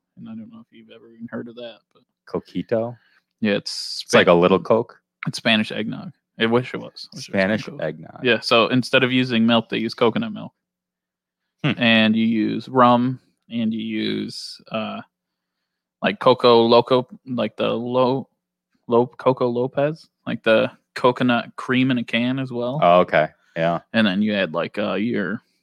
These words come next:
Speaker 1: cinnamon and your nutmeg and, and your sweet, uh, what is that? Condensed milk. Sweet condensed milk.
Speaker 2: Huh.
Speaker 1: Yeah. And then, so you do use some milk, but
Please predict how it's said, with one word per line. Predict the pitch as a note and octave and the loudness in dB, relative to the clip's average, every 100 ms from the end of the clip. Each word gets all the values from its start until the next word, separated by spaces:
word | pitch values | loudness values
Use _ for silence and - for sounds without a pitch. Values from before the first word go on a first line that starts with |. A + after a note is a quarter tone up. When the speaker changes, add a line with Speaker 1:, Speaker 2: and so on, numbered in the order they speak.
| _ _ - | _ _ -8
Speaker 1:
cinnamon | - E3+ D3+ C#3 C3+ | 0 4 6 6 4
and | C3 | 4
your | A#2 | 2
nutmeg | C3+ D3+ C3 C3 B2+ C3 C3 B2+ | 2 2 2 2 4 4 2 0
and, | A2+ A2+ - _ - | -2 -4 -8 _ -8
and | A#2 A2 | -4 -2
your | A2+ A2+ - _ _ | -4 -6 -12 _ _
sweet, | - - C#3 B2 _ - | -10 -2 0 0 _ -8
uh, | B2 A2 A2 A2 _ _ _ - | -6 -6 -8 -12 _ _ _ -10
what | A2+ | -8
is | A2 | -6
that? | A2 - | -8 -8
Condensed | - A#2 A2+ A#2 A#2 | -2 0 0 -2 -6
milk. | - - _ _ _ | -10 -12 _ _ _
Sweet | - A#2+ | -2 -2
condensed | - B2 B2 B2+ | 0 -2 -2 0
milk. | C3 | 0
Speaker 2:
Huh. | E2 - _ _ _ _ - | 0 -4 _ _ _ _ -2
Speaker 1:
Yeah. | A#2 A#2+ _ _ _ - - - - _ - | -2 -2 _ _ _ -20 -20 -20 -20 _ 2
And | B2 B2+ | 6 6
then, | A#2+ | 6
so | B2+ | 6
you | B2 | 6
do | F#3+ | 6
use | D#3+ C3 | 4 2
some | - B2+ A2 | 4 4 4
milk, | A2+ - - _ C#3 | 0 -10 -18 _ -4
but | - - | -4 -4